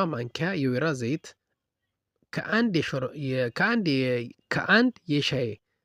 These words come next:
የነጭ ሽንኩርት ጭማቂ ጋር በአንድ ብርጭቆ ለብ ያለ ውሃ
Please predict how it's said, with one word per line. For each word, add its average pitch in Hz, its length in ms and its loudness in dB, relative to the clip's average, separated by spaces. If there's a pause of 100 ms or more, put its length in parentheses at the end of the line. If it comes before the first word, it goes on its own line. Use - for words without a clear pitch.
(260)
የነጭ 147 400 0
ሽንኩርት 127 540 -8 (140)
ጭማቂ 123 420 -6 (120)
ጋር 160 200 2 (920)
በአንድ 180 400 2
ብርጭቆ - 460 -10 (440)
ለብ 139 300 0 (920)
ያለ 135 440 0
ውሃ 110 200 -4